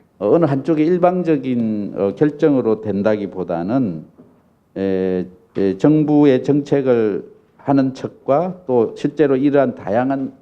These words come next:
분야에서 현장에서 일하고 있는 사람들의, 에, 서로, 어, 대화가 있고 또 교섭이 있어야 되지 않겠나 그런 생각을 했습니다. 그래서,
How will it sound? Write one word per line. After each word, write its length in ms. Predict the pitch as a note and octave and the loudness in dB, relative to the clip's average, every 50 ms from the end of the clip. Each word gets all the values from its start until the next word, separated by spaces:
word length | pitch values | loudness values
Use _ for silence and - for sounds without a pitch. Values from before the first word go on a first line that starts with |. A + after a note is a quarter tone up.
| _ - | _ -6
분야에서 540 | - C#3 C3+ B2+ A#2+ A#2 A2 G#2 A2+ A2+ | -4 -2 0 2 2 2 0 -2 -4 -6
현장에서 480 | G#2 A#2 A2 A2 B2 A#2+ B2+ A#2+ G#2 G2+ | -4 -4 -4 -2 -2 -2 -2 -2 -4 -6
일하고 420 | G2+ G#2+ G#2 A#2 A2+ A#2 A#2+ B2+ | -6 -2 0 0 0 2 0 -4
있는 220 | A2+ G#2 G2+ G#2 G2+ | -4 -4 -6 -8 -10
사람들의, 760 | F#2 - F#2 F2 F#2+ F#2+ G2 F2 G2+ G2+ A#2+ C#3 D3 D#3+ D#3+ - - - _ _ _ _ _ _ - | -10 -10 -6 -6 -4 -6 -6 -6 -6 -4 -2 0 -2 -2 -4 -8 -18 -20 _ _ _ _ _ _ -6
에, 80 | G2 G2 | -6 -6
서로, 580 | - - A#2+ C3+ C3+ B2+ B2 A2 - - - - - - _ _ _ - | 0 2 4 6 6 6 6 4 2 -2 -10 -20 -20 -20 _ _ _ -4
어, 720 | F#2+ F#2+ F#2 F#2+ F#2+ F#2 F#2 F2+ F2 F2 E2+ D#2 - - - | -2 0 0 0 0 0 0 0 0 -2 -2 -4 -6 -8 -10
대화가 480 | - G2+ G#2+ G#2+ C3+ C#3 C3+ B2+ B2+ A2+ | -2 0 2 4 4 4 4 4 2 2
있고 540 | A2 A2+ - - - D#3 E3 F#3 G3+ F#3+ - | 2 -2 -6 -8 0 0 0 0 0 -4 -6
또 60 | B2 A2 | -8 -2
교섭이 420 | - D#3 D#3+ D#3 D#3+ C#3+ A#2+ A#2+ | 0 0 0 2 0 -2 -2 -2
있어야 300 | A#2+ A#2+ - B2 A2 - | -8 -6 -4 -6 -4 -4
되지 220 | G#2 G#2 F#2+ - | -4 -8 -8 -8
않겠나 420 | F2 E2+ E2+ - G2 F#2 F#2 F2 E2+ | -10 -12 -12 -14 -14 -10 -10 -10 -8
그런 200 | - - A2+ A#2 G#2+ | -8 -8 -6 -6 -6
생각을 400 | - G2 F#2 F2 F2+ F2 D#2+ D#2 | -6 -8 -8 -6 -6 -6 -8 -8
했습니다. 540 | E2+ D#2+ - - D#2 E2 D#2+ D2 D2+ D2 D#2 | -10 -14 -14 -14 -12 -10 -10 -8 -8 -10 -8
그래서, 540 | G2 G#2 A#2+ A#2 A#2+ C#3 C#3+ C#3 - - | -6 -6 -4 0 2 2 4 4 2 -2